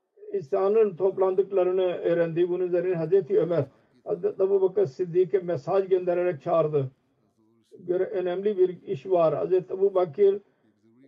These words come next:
defeni üze-, özür ederek dışarı çıkmaktan özür diledi.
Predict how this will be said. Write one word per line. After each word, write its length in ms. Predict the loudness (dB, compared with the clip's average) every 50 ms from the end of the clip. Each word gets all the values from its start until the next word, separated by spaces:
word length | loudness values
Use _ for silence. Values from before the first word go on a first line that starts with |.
| -20 -20 -6 -2
defeni 680 | 0 0 0 2 2 2 4 4 4 4 4 4 2 2
üze-, 240 | -4 -2 2 2 2
özür 340 | 4 2 2 2 2 2 4
ederek 400 | 4 4 4 2 2 2 0 -2 -8
dışarı 400 | -8 -2 -2 2 2 2 0 0
çıkmaktan 560 | -4 -4 -2 -2 -4 -4 -2 0 -2 -2 0
özür 400 | 0 -2 0 2 0 0 2 2
diledi. 460 | 2 2 2 0 0 -2 -8 -10